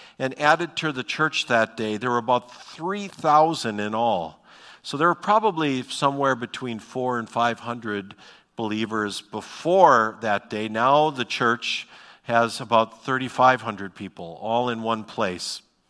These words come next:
Quite a big group. We don't have thirty-five hundred people. So, verse forty-two.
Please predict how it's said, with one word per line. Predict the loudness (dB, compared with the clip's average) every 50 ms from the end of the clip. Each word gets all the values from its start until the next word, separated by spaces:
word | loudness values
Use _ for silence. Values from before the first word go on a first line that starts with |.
| _
Quite | -16 -12 -12 -12
a | -12
big | -10 -10 -12 -12 -12 _
group. | _ -8 -6 -6 -6 -8 _ -16 -10
We | -6 -2
don't | -2 0 0 0
have | -2 -4 -4
thirty-five | -6 -6 -6 -4 -6 -8 -10 -10 -6 -2 -2 -2 -2 -4
hundred | -8 -10 -12 -12 -14 -14
people. | -14 -16 -16 -14 -14 -14 -14 -16 -20 -20 -20 -20 -20 -20 -20 -20 -18
So, | _ 2 4 6 6 6 4 0 -4 -12 -14 -2
verse | 2 2 2 2
forty-two. | 0 0 4 4 4 4 2 -4 -2 -2 0 0 0 -2